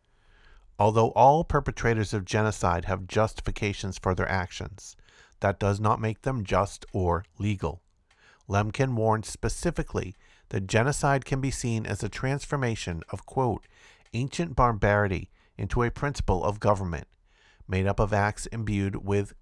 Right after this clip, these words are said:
quote, sacred purpose that attack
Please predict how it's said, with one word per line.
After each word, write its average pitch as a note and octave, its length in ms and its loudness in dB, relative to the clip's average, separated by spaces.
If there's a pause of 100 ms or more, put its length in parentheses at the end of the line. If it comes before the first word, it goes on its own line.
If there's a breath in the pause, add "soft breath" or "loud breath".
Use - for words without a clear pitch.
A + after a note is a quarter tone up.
(100)
quote, - 480 0
sacred A2 480 -4
purpose - 640 0 (460 soft breath)
that A2 120 0
attack G2 440 -2